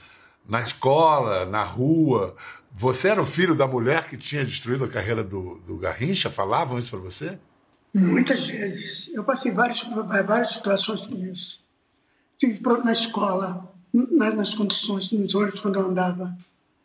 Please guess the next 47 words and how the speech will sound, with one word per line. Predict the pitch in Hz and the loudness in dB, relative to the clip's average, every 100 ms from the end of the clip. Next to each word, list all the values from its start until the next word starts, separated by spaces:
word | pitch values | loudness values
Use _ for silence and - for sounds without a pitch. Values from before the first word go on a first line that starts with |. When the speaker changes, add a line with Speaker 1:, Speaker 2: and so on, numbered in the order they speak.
| _ _ _ - | _ _ _ -2
Speaker 2:
Eu | 170 | 0
via | 196 | 2
muita | 185 208 226 | 2 2 0
coisa | 214 214 208 | -2 -2 0
nesse | 202 - - | 0 0 -2
sentido. | 202 - 180 170 - - _ _ _ | 0 0 -2 -8 -14 -16 _ _ _
Muito, | 202 196 208 202 196 | 2 4 4 2 -2
muito, | 190 196 196 | -2 -2 0
muito. | 180 180 - - - _ _ _ _ _ - - | 0 0 -4 -16 -20 _ _ _ _ _ -20 -4
Mas | 277 294 | 0 2
era | 311 302 | 2 2
isso, | 285 262 220 196 190 | 4 2 0 -2 -2
rapaz. | 175 175 196 | -6 -4 -4
Foi | 233 | -2
uma | 240 247 240 | 0 0 0
época | 233 240 - | -2 -2 0
muito | 226 233 247 226 | 2 2 2 0
difícil | 208 - 202 - | -4 -4 -2 0
pra | 254 254 | 0 0
mim, | 220 233 - 220 _ _ _ | 0 -4 -10 -18 _ _ _
né? | 202 269 | 0 4
Não | 247 294 | 4 2
pra | 226 | 0
mim | 254 | 0
Speaker 1:
Uhum. | |
Speaker 2:
comprar | 220 180 175 180 | 0 -2 -2 0
família, | 277 220 202 180 | 0 0 -2 -4
né? | 175 190 - - _ _ _ _ _ | -4 -4 -8 -18 _ _ _ _ _
Eu | 302 339 | 2 4
e | |
a | 277 | 4
Elza, | 254 277 | 2 2
a | 285 | 0
gente | 285 | 2
não | 269 | 0
podia, | 247 226 277 | 0 2 2
eu | |
e | 285 | 2
a | |
Conceição, | 269 269 247 285 | -2 0 2 2
a | |
gente | 285 | 2
não | 285 | 0
podia | 254 277 | 0 0
andar | 247 196 | 0 -4
pela | 196 180 | -8 -14
rua. | - - | -16 -20